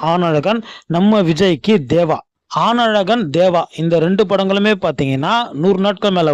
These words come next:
ஓடி வசூல் ரீதியா மிகப்பெரிய வெற்றி அடைஞ்ச திரைப்படங்கள் தான். ரசிகர் மத்தியிலும் இன்னைக்கும் இந்த படங்களை கொண்டாடின்னு தான் வராங்க. இந்த முதல்ல வின் பண்றது பிரசாந்த், விஜய் ரெண்டு பேருமே தான். அடுத்து ஆயிரத்தி தொள்ளாயிரத்தி தொண்ணூத்தாறு பிப்ரவரி மாசம் நம்ம விஜய்க்கு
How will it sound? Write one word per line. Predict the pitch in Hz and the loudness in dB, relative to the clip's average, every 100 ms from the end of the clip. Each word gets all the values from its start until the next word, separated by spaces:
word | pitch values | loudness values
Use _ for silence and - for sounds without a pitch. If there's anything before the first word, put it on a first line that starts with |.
| 139 | 2
ஓடி | 180 233 - - - 160 | 2 0 -2 -16 -6 -2
வசூல் | 160 233 190 | 2 2 2
ரீதியா | 151 175 220 147 | 0 0 -2 0
மிகப்பெரிய | 160 156 175 208 165 | 0 0 0 2 0
வெற்றி | 143 165 | -2 0
அடைஞ்ச | 165 165 180 | 0 0 0
திரைப்படங்கள் | 151 147 143 135 127 | 0 -2 -2 -2 -2
தான். | 190 240 - - - - | -2 -2 -6 -20 -6 -2
ரசிகர் | 202 254 254 214 | 0 2 2 2
மத்தியிலும் | 185 202 233 151 | 2 0 0 0
இன்னைக்கும் | 185 180 214 | 0 0 0
இந்த | 160 143 | 0 -2
படங்களை | 143 165 160 220 170 | -2 0 0 -2 -2
கொண்டாடின்னு | 160 160 151 160 | -2 0 0 0
தான் | 147 | 0
வராங்க. | 135 131 185 214 - - - 214 | -2 -2 -2 -2 -6 -16 -2 0
இந்த | 247 262 247 | 2 2 2
முதல்ல | 233 240 254 190 | 2 2 2 0
வின் | 185 | 0
பண்றது | 180 160 156 262 - 151 | -2 -2 0 0 -2 -6
பிரசாந்த், | - 208 220 156 | -4 -4 -4 -4
விஜய் | 147 202 139 | -2 0 0
ரெண்டு | 160 160 | 0 0
பேருமே | 160 151 131 | 0 0 -2
தான். | 156 254 214 _ _ _ _ 147 | -2 -4 -6 _ _ _ _ -2
அடுத்து | 196 220 185 247 185 | 0 0 0 0 0
ஆயிரத்தி | 175 208 190 - 233 185 180 | -2 -2 -2 0 0 2 0
தொள்ளாயிரத்தி | 170 170 - 214 214 180 | 0 0 0 0 0 0
தொண்ணூத்தாறு | 170 175 175 185 - | -2 0 0 -2 -2
பிப்ரவரி | 151 175 170 151 131 | -2 0 2 0 -2
மாசம் | 123 180 233 220 - - - | -2 -2 -2 -4 -12 -14 -4
நம்ம | 180 214 226 180 | 0 2 2 0
விஜய்க்கு | 156 185 160 208 | 0 -2 -2 -2